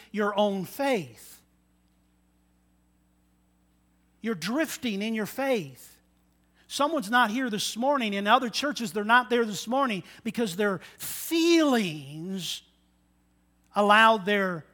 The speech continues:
drifting, which allowed their faith to become weak, and now they're just, every now and then, maybe, I'm not sure, they're doubting. Listen, people can talk you out of your dreams. Did you know that?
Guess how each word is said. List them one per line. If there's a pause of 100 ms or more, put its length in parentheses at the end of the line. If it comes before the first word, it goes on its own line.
drifting,
which
allowed
their
faith
to
become
weak,
and
now
they're
just, (340)
every
now
and
then,
maybe,
I'm
not
sure, (1160)
they're
doubting. (1700)
Listen,
people
can
talk
you
out
of
your
dreams.
Did
you
know
that?